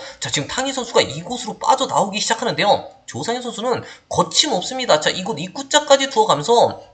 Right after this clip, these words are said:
더욱더 세게 이곳으로 파고 들어가고 있지 않습니까? 자, 그 이유는,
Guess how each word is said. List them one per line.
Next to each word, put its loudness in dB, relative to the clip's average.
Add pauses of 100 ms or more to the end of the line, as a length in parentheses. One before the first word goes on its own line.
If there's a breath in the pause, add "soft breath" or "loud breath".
더욱더 2
세게 0
이곳으로 -8
파고 0
들어가고 0
있지 -6
않습니까? -4
자, 2
그 -4
이유는, -2